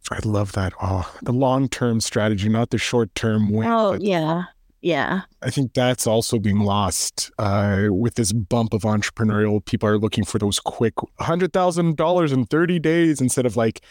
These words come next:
Speaker 1: I'd rather have that lifetime be a million dollars from one person instead of just a one shot of a hundred thousand.
Speaker 2: Well, um,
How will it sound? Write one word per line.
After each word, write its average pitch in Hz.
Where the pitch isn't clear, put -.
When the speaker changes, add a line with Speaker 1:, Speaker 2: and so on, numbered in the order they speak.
Speaker 1:
I'd 113
rather 123
have 123
that 117
lifetime 113
be 113
a 107
million 123
dollars 98
from 101
one 104
person 101
instead 98
of 95
just -
a 104
one 104
shot 196
of -
a 92
hundred 90
thousand. 190
Speaker 2:
Well, 202
um, 202